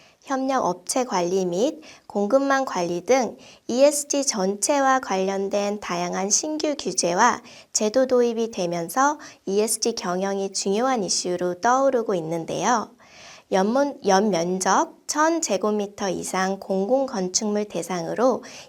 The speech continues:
이천이십 년부터 이-, 의무화되었고, 이천이십사 년부터는 민간 건축물 대상으로 범위를 확대할 예정이고, 중소규모 건설공사 시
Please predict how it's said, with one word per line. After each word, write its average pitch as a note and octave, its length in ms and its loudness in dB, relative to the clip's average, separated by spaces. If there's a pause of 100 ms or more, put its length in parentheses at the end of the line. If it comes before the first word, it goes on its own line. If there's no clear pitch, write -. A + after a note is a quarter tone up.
이천이십 G#3 680 -2
년부터 A#3+ 760 2
이-, F3+ 340 -6
의무화되었고, A3 1200 0 (920)
이천이십사 A3 840 0
년부터는 B3 840 0
민간 G3+ 400 -2
건축물 B3+ 600 -2
대상으로 A3 640 -2
범위를 F#3+ 500 -2
확대할 C#4 500 -2
예정이고, F#3 800 0 (460)
중소규모 B3 1000 0
건설공사 F#3+ 840 -2
시 C4 340 2